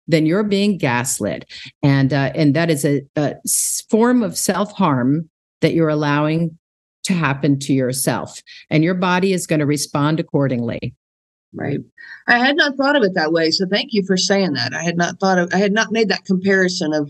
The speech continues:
Speaker 2: of cutting, you know, self-harm that's physical to the self-harm that's emotional.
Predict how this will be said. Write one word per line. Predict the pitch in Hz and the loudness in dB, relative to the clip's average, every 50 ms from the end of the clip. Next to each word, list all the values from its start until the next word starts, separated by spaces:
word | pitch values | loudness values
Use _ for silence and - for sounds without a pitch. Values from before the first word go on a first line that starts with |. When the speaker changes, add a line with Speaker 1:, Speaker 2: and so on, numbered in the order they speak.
| - - | -4 -6
Speaker 2:
of | 151 147 - | -6 -6 -2
cutting, | - 220 208 196 175 147 147 151 175 175 | 0 2 2 2 2 0 0 -2 -2 -2
you | 165 | -2
know, | 151 147 | -2 -2
self-harm | 139 - - 185 175 175 180 175 170 165 160 156 | 0 0 0 0 -2 -2 -4 -4 -2 -2 -2 -2
that's | - - - - - _ | -4 -6 -8 -10 -12 _
physical | - 269 208 190 185 - 143 143 147 147 143 - - - - - _ _ _ | -2 0 0 0 0 0 -2 -2 -2 -2 -4 -6 -14 -20 -20 -20 _ _ _
to | 240 226 | 2 2
the | 208 196 | 4 2
self-harm | 196 - 214 208 190 180 196 202 233 247 233 220 | 2 2 0 -2 -2 -2 0 2 2 2 2 2
that's | 214 214 208 208 | 0 0 0 0
emotional. | 175 160 170 254 302 294 - 175 151 135 139 151 | -2 0 0 0 0 0 -2 -2 -2 -2 -4 -6